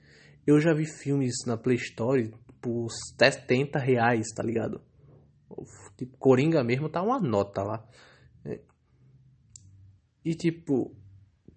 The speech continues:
quando você tinha locadoras, você tinha a possibilidade da locadora,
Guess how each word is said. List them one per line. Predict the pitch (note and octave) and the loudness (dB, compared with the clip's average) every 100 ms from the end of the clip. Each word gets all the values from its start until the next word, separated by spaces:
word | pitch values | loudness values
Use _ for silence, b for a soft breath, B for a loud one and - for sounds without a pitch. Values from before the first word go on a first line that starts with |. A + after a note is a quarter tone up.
| - | 0
quando | F3+ F3 | 4 4
você | F3 E3 | 4 2
tinha | C#3 C3+ | 2 2
locadoras, | B2 B2 B2 G#2+ G#2 G2+ C#3 B2+ - | 4 4 4 0 2 2 2 2 -2
você | A2 A2 | -4 -4
tinha | - A2 | -4 -4
a | A2+ | -6
possibilidade | - _ - B2 D#3 - - A#2+ A2 A2+ G#2+ G#2 A2 A2+ B2 G#2+ | -8 _ 2 4 4 0 -4 -4 -2 0 0 -2 0 2 2 0
da | G2 G2 | 0 2
locadora, | A2 A#2 G2+ F#2+ A#2+ A#2 G2+ | 0 -2 -2 -2 -2 -2 -2